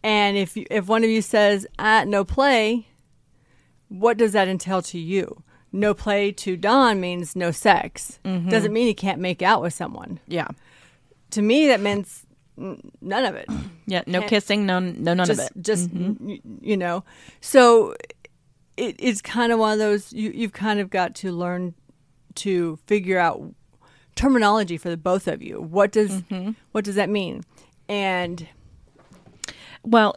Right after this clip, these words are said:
Speaker 2: defining terminology i-, is one. You both need to get on the same page
Speaker 1: Yes.
Speaker 2: for w-, what does hot wifing look like to you, listener,
Speaker 1: Mm-hmm.
Speaker 2: and what does hot wifing look
Speaker 1: Look
Speaker 2: like
Speaker 1: like
Speaker 2: to your wife?
Speaker 1: Right.
Speaker 2: Because it sounds like for her,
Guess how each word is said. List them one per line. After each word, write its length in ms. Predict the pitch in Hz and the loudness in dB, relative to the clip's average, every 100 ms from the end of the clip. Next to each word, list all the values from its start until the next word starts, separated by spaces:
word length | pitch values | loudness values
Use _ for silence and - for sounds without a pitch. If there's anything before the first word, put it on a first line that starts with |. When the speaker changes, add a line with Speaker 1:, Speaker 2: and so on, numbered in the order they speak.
| 208 | 0
Speaker 2:
defining 540 | 220 233 202 226 254 | 0 2 0 2 0
terminology 760 | 247 240 220 180 175 180 175 - | -2 -2 0 0 -2 -2 -4 -4
i-, 180 | 165 170 | -2 -2
is 200 | - 165 | -2 -2
one. 300 | 160 147 - | -2 -4 -4
You 80 | 156 | -4
both 260 | 170 165 165 | 0 0 0
need 140 | 180 | -4
to 80 | 185 | -4
get 140 | 185 | -4
on 140 | 165 170 | -4 -4
the 60 | |
same 300 | 165 165 156 | -4 -2 -2
page 320 | 165 165 131 180 | -2 -2 -2 -4
Speaker 1:
Yes. 480 | 165 - - - - _ | -6 -8 -10 -12 -16 _
Speaker 2:
for 640 | - 196 175 180 175 170 - _ _ _ | -4 2 4 4 2 0 -4 _ _ _
w-, 140 | 180 185 - | -10 -10 -10
what 300 | 190 196 202 | 2 4 4
does 140 | 262 | 2
hot 260 | - 208 - | 0 2 4
wifing 420 | 175 170 175 175 | 4 2 0 0
look 240 | 165 160 | 0 -2
like 520 | 175 151 143 135 - _ - | -2 -2 -2 -4 -10 _ -10
to 140 | - | -2
you, 460 | 208 185 - 180 208 | 2 4 2 -2 -4
listener, 440 | - 175 143 - 208 | -2 -2 0 -2 -2
Speaker 1:
Mm-hmm. 40 | - - _ - | -6 -18 _ 0
Speaker 2:
and 220 | 190 180 - _ | 2 2 -4 _
what 440 | 196 185 175 170 | -10 -6 2 4
does 120 | 175 180 | 4 0
hot 180 | 208 - | -2 2
wifing 420 | 151 156 190 208 _ | 2 2 -2 -4 _
look 140 | 175 165 | -8 -4
Speaker 1:
Look 60 | |
Speaker 2:
like 120 | 185 180 | -2 -2
Speaker 1:
like 120 | 180 | 2
Speaker 2:
to 60 | |
your 120 | 214 214 | 4 4
wife? 420 | 277 349 - - | 4 2 -2 -10
Speaker 1:
Right. 340 | 196 - - - - - - - | -10 -10 -12 -20 -20 -20 -16 -2
Speaker 2:
Because 300 | 220 220 202 | 0 2 2
it 100 | - | 2
sounds 240 | 196 180 | 2 2
like 160 | 175 - | 2 0
for 200 | - 180 | 0 -2
her, 600 | - 359 427 196 180 | 2 6 8 8 8